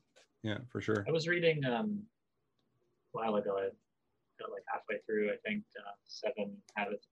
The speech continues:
Speaker 2: Highly Effective People, uh, which is, like, one of those books that tons of people have it in their list of, like, how to better
Speaker 1: Yeah,
Speaker 2: yourself.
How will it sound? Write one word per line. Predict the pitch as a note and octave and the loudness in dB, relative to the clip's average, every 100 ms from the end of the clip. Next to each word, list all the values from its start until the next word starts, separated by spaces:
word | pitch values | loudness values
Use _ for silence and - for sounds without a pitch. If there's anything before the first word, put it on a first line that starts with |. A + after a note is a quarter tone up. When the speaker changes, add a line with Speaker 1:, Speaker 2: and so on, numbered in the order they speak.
| G#2 | -4
Speaker 2:
Highly | G#2 | -2
Effective | - - - - | -4 -6 -6 -6
People, | G#2+ - B2+ - _ _ _ _ _ _ _ _ - G#2 | -4 0 -2 -4 _ _ _ _ _ _ _ _ -10 -6
uh, | G2 G2+ | -6 -4
which | G#2 - | -6 -6
is, | - | -6
like, | F#2 - | -6 -2
one | G#2 | 0
of | |
those | G2 - | 0 0
books | - G#2 - - | 2 2 2 -6
that | - _ - | -6 _ 0
tons | A2+ A2+ | 2 2
of | - | -2
people | - - G#2 | -2 0 2
have | G#2 G2+ | 2 2
it | |
in | G#2 | 0
their | G2 G2 | 0 0
list | F#2+ - - | -2 -4 -8
of, | - | -6
like, | G2 F#2+ | -2 4
how | |
to | |
better | |
Speaker 1:
Yeah, | A2 A#2+ D#3 D3 A2 G#2 | 8 8 10 10 10 8
Speaker 2:
yourself. | G#2 B2 B2+ | 8 8 8